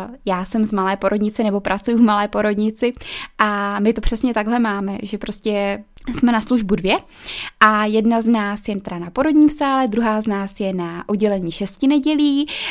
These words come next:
ale s tím, že prostě jedna pomáháme druhé, když jsme tam obě dvě porodní asistentky a úplně si tu práci tak jako neškatulkujeme. Takže je dost možné, že prostě jeden den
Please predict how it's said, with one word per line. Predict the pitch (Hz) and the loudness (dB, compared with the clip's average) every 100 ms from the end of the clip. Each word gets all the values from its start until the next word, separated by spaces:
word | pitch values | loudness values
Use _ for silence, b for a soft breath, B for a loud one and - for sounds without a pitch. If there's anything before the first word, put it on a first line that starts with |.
| B | B
ale | 220 220 220 | 0 2 -2
s | - | 0
tím, | 208 208 | 2 2
že | 220 | 2
prostě | 220 208 - | -2 -4 -2
jedna | 220 214 | -2 0
pomáháme | 214 214 214 214 208 240 | 0 0 0 0 0 2
druhé, | 226 208 214 185 | 2 2 0 -2
když | 185 - | -6 -8
jsme | 196 | -6
tam | 196 196 | -4 -2
obě | 190 185 | 0 2
dvě | 190 | 0
porodní | 190 196 190 - | 0 -2 -2 -4
asistentky | 185 185 190 180 - 202 B B B | -6 -6 -6 -6 -8 -10 B B B
a | - 190 - | -2 -2 -2
úplně | 208 - 220 208 202 | -6 0 0 0 -2
si | 202 214 | -4 -6
tu | 214 202 208 | -6 -8 -2
práci | 208 190 202 226 | 2 2 0 -6
tak | 214 208 | -4 -6
jako | 202 208 196 196 190 190 - 202 B 202 | -4 0 2 2 2 0 -4 -6 B 2
neškatulkujeme. | 214 - 226 220 220 202 214 196 185 175 - B B B B _ - | 2 2 0 2 2 2 0 0 -2 -4 -6 B B B B _ 0
Takže | 226 214 | 2 4
je | 247 240 226 | 4 4 2
dost | 247 262 | 0 0
možné, | 220 208 214 214 208 | 0 2 0 0 0
že | 208 202 | 0 -2
prostě | 202 - 202 - | -4 -6 -6 -2
jeden | 208 202 196 202 208 202 | 0 0 0 0 0 0
den | 214 196 196 | 0 0 -2